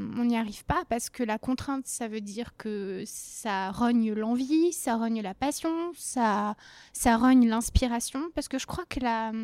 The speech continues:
je crois que la science aussi, c'est de l'art en quelque sorte. Donc, il faut être absolument libre.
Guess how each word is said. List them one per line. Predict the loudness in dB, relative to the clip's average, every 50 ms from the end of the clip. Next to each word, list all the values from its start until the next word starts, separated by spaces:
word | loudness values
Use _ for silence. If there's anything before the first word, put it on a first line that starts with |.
| -6 -8 -10 _ _ _ _ _ _ _
je | -10 -6
crois | -4 -2
que | -2 -2
la | -4
science | -2 -4 -4 -4 -4
aussi, | -4 -2 -2 -4
c'est | -2 -2 -4 -4
de | -2 0 2
l'art | 2 4 4 2
en | 0 -2
quelque | -4 -6 -8 -8 -10 -10
sorte. | -8 -10 -10 -10 -12 -14 -16 -6 -4
Donc, | -2 -2 -2 -4 -6
il | -6
faut | -2 -2 -2
être | -2 -2 -4 -8 -2 0
absolument | 2 2 2 2 0 0 2 2 2 2 2 0
libre. | -2 -4 -8 -10 -14 -18